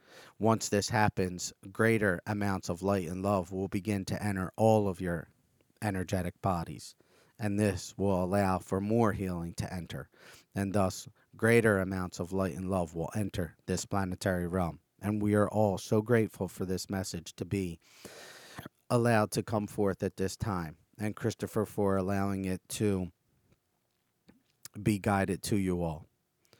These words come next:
We are grateful for you all, for you all today, your attendance, for allowing this message. Thank you all. Enjoy your day. We are present,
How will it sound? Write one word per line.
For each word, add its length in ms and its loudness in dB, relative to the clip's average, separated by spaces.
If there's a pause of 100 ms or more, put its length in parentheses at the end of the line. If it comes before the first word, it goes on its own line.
(400)
We 180 2
are 80 4
grateful 420 0
for 180 0
you 280 2
all, 360 4
for 260 -2
you 240 2
all 340 6 (640)
today, 480 0 (240)
your 200 -2
attendance, 720 -2 (640)
for 220 0
allowing 460 2
this 200 -2
message. 520 -6 (180)
Thank 240 -2
you 140 2
all. 300 2 (880)
Enjoy 280 0
your 160 0
day. 340 -2 (880)
We 180 2
are 100 0
present, 460 2